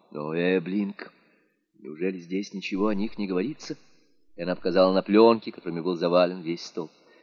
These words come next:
Нет, по крайней мере, пока я ещё ничего не обнаружил. Такая таинственность неспроста. Наверное, была причина. Я ничего не обнаружил. Ничего не обнаружил, ничего не обнаружил.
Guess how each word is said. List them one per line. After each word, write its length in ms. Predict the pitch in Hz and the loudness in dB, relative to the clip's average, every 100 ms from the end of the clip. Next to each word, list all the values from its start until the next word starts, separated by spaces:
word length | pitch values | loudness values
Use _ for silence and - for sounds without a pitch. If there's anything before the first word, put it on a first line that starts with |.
| _ - | _ -8
Нет, 300 | - 139 - - - _ _ _ _ - | -2 -2 -4 -12 -20 _ _ _ _ -4
по 160 | - | -2
крайней 480 | - 196 98 170 104 | 2 8 8 8 2
мере, 320 | 92 90 90 | 2 0 -2
пока 400 | 92 131 131 - | -2 -2 0 2
я 260 | 160 113 95 | 4 6 4
ещё 300 | 90 - 120 | 2 -2 -4
ничего 480 | 104 104 - 120 135 | -2 -4 -2 0 0
не 120 | 107 | 0
обнаружил. 600 | 90 85 87 87 98 - _ _ _ _ - | -2 -4 -6 -6 -8 -14 _ _ _ _ -6
Такая 540 | 175 202 214 185 87 - | -6 2 4 4 2 -6
таинственность 760 | 85 117 147 - 101 85 - | -4 -4 -6 -10 -14 -14 -14
неспроста. 640 | 90 - 87 - - 92 - _ _ - | -14 -10 -12 -10 -8 -8 -8 _ _ -8
Наверное, 580 | 127 202 226 131 82 78 _ _ - | 0 2 2 0 -8 -10 _ _ -10
была 320 | 90 135 214 | -4 -2 -4
причина. 580 | - 120 - 104 92 - - _ _ _ _ _ - | -6 -12 -10 -10 -12 -16 -20 _ _ _ _ _ 6
Я 160 | 151 | 6
ничего 480 | 135 120 - 110 101 | 8 4 4 6 6
не 100 | 104 | 4
обнаружил. 560 | 113 110 135 143 147 - _ _ _ _ | 0 -2 -6 -6 -10 -18 _ _ _ _
Ничего 540 | - 190 - 131 117 151 | 2 2 6 6 8 8
не 120 | 107 | 4
обнаружил, 680 | 87 87 90 131 151 123 95 | 2 2 2 4 4 4 2
ничего 520 | 110 117 143 151 190 | 2 2 6 8 8
не 100 | 175 | 8
обнаружил. 680 | 160 143 151 170 233 240 | 6 6 6 6 4 -2